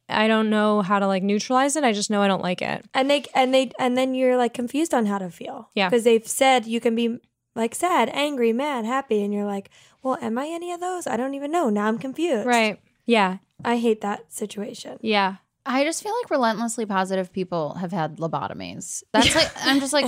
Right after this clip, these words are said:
Speaker 1: <laughs> But that's,
Speaker 3: "Okay,
Speaker 1: like, on
Speaker 3: weird."
Speaker 1: purpose. It's
Speaker 3: Like,
Speaker 1: like they signed up
Speaker 3: that's
Speaker 1: for
Speaker 3: like,
Speaker 1: it.
Speaker 3: I'm just like, yes, we can go in and about this, like, in big ways, but I'm like, "Okay, gross. Like, you have no <laughs> personality."
Speaker 2: Ew.
Speaker 1: Yeah.
Speaker 3: You know what I mean?
Speaker 2: Also,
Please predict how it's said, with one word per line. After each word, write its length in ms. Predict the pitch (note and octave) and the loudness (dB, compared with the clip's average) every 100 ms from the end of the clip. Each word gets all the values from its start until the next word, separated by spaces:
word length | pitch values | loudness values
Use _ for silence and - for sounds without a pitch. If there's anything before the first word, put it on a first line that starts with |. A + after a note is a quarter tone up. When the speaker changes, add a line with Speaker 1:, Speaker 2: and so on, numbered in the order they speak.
| A#3 | 0
Speaker 1:
<laughs> 60 | |
But 100 | - | 2
that's, 260 | C4 C4 F#3+ | 4 6 6
Speaker 3:
"Okay, 180 | F#3+ F#3+ | 4 0
Speaker 1:
like, 240 | - D4 | 2 4
on 160 | D4+ D4 | 4 4
Speaker 3:
weird." 100 | E4 | 4
Speaker 1:
purpose. 640 | C#4 D#4 F4 G#3+ A#3+ - | 4 4 4 2 2 0
It's 80 | - | 2
Speaker 3:
Like, 100 | B3 | 4
Speaker 1:
like 200 | B3 A#3+ | 4 4
they 100 | A#3+ | 4
signed 280 | B3 C4+ B3+ | 4 4 6
up 40 | |
Speaker 3:
that's 180 | A#3+ C4 | 4 4
Speaker 1:
for 60 | B3+ | 4
Speaker 3:
like, 280 | G3 F#3 - | 4 4 -2
Speaker 1:
it. 60 | - | -4
Speaker 3:
I'm 240 | B3+ C4+ | 0 0
just 200 | C#4 C#4+ | 0 0
like, 220 | D4 B3+ - | 0 0 0
yes, 300 | A3 A3+ A3+ | 2 2 2
we 80 | B3 | -2
can 180 | B3+ | 0
go 160 | G#3+ G#3 | 2 4
in 120 | G#3 | 4
and 260 | G3+ G3 F#3 - | 2 0 -4 -2
about 420 | F#3+ F#3 F3+ F3+ | 0 4 2 2
this, 240 | F#3+ G3 | 0 0
like, 240 | - F3+ E3+ | 0 0 0
in 140 | F3+ | -4
big 180 | G3 F3+ | 0 0
ways, 200 | F3+ F#3 | 0 0
but 80 | G3+ | -2
I'm 120 | G#3 | -4
like, 200 | G#3+ G#3 - | -2 -4 -4
"Okay, 500 | A#3 B3 B3 A#3 - - _ _ - | -4 -2 -2 -4 -6 -12 _ _ -10
gross. 580 | - - B2+ - - | -4 -2 -2 -4 -4
Like, 140 | G#3+ G3 | -4 -2
you 160 | G3 G#3 | 0 0
have 120 | G#3 | 0
no 160 | F#3 F3+ | -2 0
<laughs> 80 | |
personality." 880 | G3+ G3+ - - - G#3+ - A3 - - _ - G#3 | 0 0 -2 -10 -12 -10 -8 -8 -10 -18 _ -20 -10
Speaker 2:
Ew. 60 | C#4 | -6
Speaker 1:
Yeah. 580 | C4+ A#3+ A3+ G#3 G3 F#3 | -4 -2 -2 -2 -4 -2
Speaker 3:
You 100 | B3 A3+ G3 F3+ | 4 6 6 4
know 60 | |
what 40 | A#3+ | 0
I 40 | |
mean? 340 | G3 F3 A3+ B3+ | -4 -4 -2 2
Speaker 2:
Also, 340 | C#4+ F4 G4+ | 4 4 6